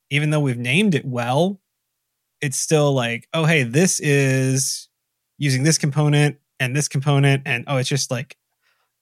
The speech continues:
it, 'cause we had all the components in one folder for components. I'm like,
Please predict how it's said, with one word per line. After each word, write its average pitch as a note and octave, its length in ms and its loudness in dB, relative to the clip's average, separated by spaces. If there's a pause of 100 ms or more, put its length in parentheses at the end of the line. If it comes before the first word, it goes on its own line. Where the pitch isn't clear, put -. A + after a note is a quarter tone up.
(320)
it, D#3 140 -2
'cause D3 160 2
we D3 80 0
had D3 260 4
all D3+ 240 2
the D3+ 80 2
components C3+ 640 -2
in A#2+ 300 -4
one B2 360 -4
folder A#2+ 480 -4 (400)
for B2+ 80 -8
components. B2 480 -2
I'm C3+ 80 2
like, B2 220 0